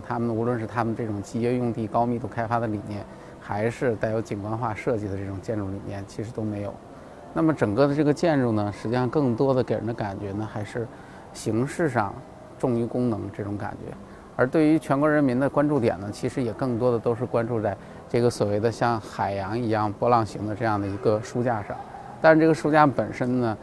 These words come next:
从你实际的感受上来说呢，其实它的适用性应该也是很差的。另外呢，作为一个现阶段新建的一个图书馆来说呢，这个建筑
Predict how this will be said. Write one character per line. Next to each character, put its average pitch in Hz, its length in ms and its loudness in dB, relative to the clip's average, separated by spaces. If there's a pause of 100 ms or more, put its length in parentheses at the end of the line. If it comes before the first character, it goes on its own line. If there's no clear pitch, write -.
(240)
从 127 420 2 (100)
你 117 160 0
实 - 240 -2
际 151 140 2
的 117 160 4
感 104 240 0
受 117 80 0
上 107 120 0
来 104 120 -4
说 110 220 -2
呢， 104 200 -2
其 - 200 -6
实 107 100 -6
它 117 160 -2
的 113 80 2
适 123 160 -2
用 113 140 2
性 110 160 -4 (100)
应 113 100 0
该 113 200 2
也 110 80 -2
是 - 120 -10
很 117 200 -6
差 - 260 -2
的。 - 100 -10 (440)
另 160 160 8
外 175 180 8
呢， 110 160 6
作 131 200 4
为 123 80 6
一 120 100 2
个 131 120 2
现 135 400 4
阶 107 140 2
段 107 180 2
新 135 300 2
建 135 240 2
的 101 60 -2
一 98 100 -2
个 107 80 2
图 113 160 -6
书 110 80 0
馆 101 160 0
来 110 140 -6
说 110 180 -6
呢， 104 160 -4
这 127 140 0
个 110 80 0
建 113 260 -4
筑 104 100 -2